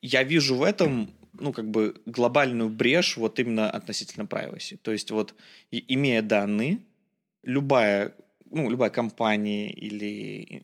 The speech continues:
ну, те, кто обладает данными о, там,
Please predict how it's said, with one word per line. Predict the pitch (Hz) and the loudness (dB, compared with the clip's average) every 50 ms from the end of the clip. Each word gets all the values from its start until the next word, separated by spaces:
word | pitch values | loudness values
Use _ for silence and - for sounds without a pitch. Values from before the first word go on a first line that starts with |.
| - _ | -20 _
ну, | - - - - - - - | -20 -18 -16 -16 -16 -16 -14
те, | - - | -14 -16
кто | - - 107 | -12 -12 -8
обладает | 104 110 107 104 107 104 104 | -6 -6 -2 -2 -2 -2 0
данными | 113 107 101 101 98 101 101 104 101 98 - - | 0 0 0 0 -4 -6 -8 -10 -12 -14 -14 -14
о, | - 107 101 95 95 | -14 -12 -10 -12 -12
там, | - - - - - - - | -12 -14 -14 -12 -12 -14 -14